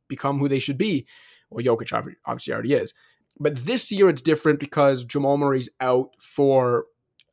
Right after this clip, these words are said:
a, what we can expect to be a good chunk of the season. I don't know if it's been confirmed that he would even be back for sure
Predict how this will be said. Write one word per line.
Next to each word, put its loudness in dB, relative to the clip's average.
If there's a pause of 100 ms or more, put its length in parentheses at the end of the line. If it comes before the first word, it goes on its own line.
(140)
a, 0
what -2
we -4
can -8
expect 0
to -10
be 0
a 0
good -2
chunk -4
of 0
the -4
season. -6
I 2
don't 2
know 4
if -4
it's -6
been -2
confirmed 0
that -4
he -6
would -2
even -6
be -10 (100)
back -4
for -14
sure 2